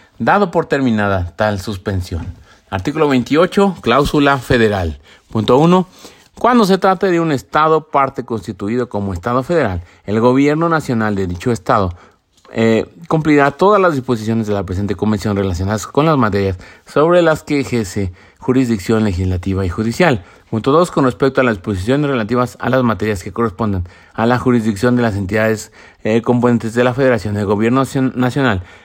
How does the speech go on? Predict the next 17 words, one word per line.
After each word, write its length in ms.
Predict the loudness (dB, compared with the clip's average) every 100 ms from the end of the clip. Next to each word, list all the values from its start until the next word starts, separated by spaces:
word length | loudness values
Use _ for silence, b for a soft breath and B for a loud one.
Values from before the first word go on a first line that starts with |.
| _
deberá 320 | 4 4 4
tomar 380 | 2 0 2 2
de 60 |
inmediato 420 | 0 0 0 0 0
las 160 | 0
medidas 260 | 0 -2 -4
pertinentes 580 | -6 -2 -2 -2 -6 -6
conforme 420 | -4 -2 -2 -2
a 20 |
su 100 | -4
Constitución 560 | -4 -4 -6 -6 -4 -6 B B _
y 140 | 0
a 80 | 0
sus 180 | 0 0
leyes, 340 | 2 2 -2 -8 B -4
a 160 | -4
fin 400 | 0 2 2 -2